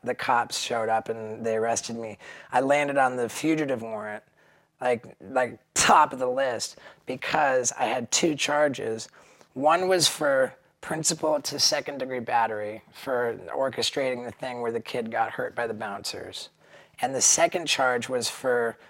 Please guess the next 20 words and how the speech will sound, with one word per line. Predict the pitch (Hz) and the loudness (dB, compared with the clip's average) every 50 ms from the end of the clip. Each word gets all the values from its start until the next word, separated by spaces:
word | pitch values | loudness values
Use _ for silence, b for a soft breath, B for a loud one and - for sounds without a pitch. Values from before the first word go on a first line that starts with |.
| b | b
felony | - - - - 143 143 143 147 151 143 147 147 139 - - | -14 -12 -6 0 2 4 4 4 4 2 0 -2 -4 -2 0
obscenity, | 131 127 117 104 - - - 151 147 156 151 139 113 113 101 98 107 107 - _ b b b b b b b b b _ | -2 -2 0 0 0 0 0 0 -2 -2 -2 -4 -4 -4 -6 -6 -8 -10 -12 _ b b b b b b b b b _
because | 139 127 - - 147 143 135 131 127 120 - - | -8 -6 -2 0 2 2 2 2 2 2 0 0
during | 139 135 131 139 143 139 135 | -2 -4 -4 -2 -2 -2 -2
the | 135 131 | 0 0
same | - - 143 135 127 | 0 0 0 -4 -6
performance, | 123 131 120 - - 135 135 135 131 127 123 117 113 - - - - b b b b b b b - | -8 -8 -10 -8 -6 -6 -4 -4 -4 -6 -8 -10 -6 -4 -4 -4 -4 b b b b b b b 2
uh, | 123 120 123 123 117 110 110 104 - - | 4 6 8 8 8 6 6 4 2 0
I, | - 135 135 - | -2 -2 0 0
I | 110 127 | 0 2
got | 113 127 123 123 120 120 | 4 6 6 6 4 2
naked | 120 127 127 - - 120 | -4 -6 -4 -2 -2 -4
and | 117 113 | -2 0
stapled | 113 - - - 131 127 - 127 117 | 0 0 0 0 -2 0 0 -2 -2
my | 120 117 117 | -2 -6 -4
ball | 110 - 123 123 123 | -2 0 2 2 2
sack | 120 - 120 110 95 - | 0 -2 -2 -4 -6 -8
to | - | -12
my | 98 92 | -12 -10
leg. | 90 87 82 78 | -10 -10 -10 -10